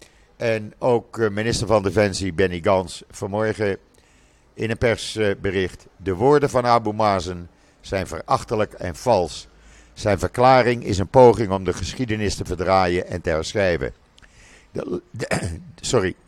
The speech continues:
"De laakbare en ongegronde vergelijking tussen de Holocaust, die werd uitgevoerd door de Duitse nazi's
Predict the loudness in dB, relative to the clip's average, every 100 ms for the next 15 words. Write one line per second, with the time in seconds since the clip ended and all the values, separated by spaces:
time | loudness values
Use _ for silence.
0 | _ _ _ -20 -4 4 8 10 10 6
1 | 6 2 -4 _ _ _ -8 -6 2 2
2 | 2 -4 2 2 4 0 0 2 2 2
3 | 0 -6 -6 -6 -2 4 6 6 2 2
4 | 0 -2 -10 _ _ _ _ -2 2 2
5 | 0 -10 4 6 6 0 -6 -4 -4 -2
6 | -2 0 0 0 -2 -6 -4 -4 -8 -16
7 | -18